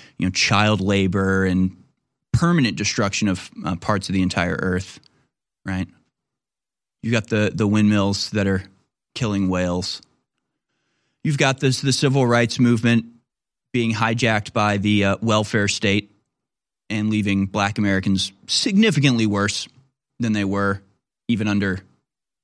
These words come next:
Jim Crow laws. It's just a fact. Just, it's just a reality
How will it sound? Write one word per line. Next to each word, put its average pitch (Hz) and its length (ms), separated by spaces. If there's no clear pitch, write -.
Jim 107 220
Crow 95 260
laws. 92 400
It's - 100
just - 140
a - 40
fact. 92 440
Just, - 240
it's - 100
just - 240
a 104 60
reality 92 500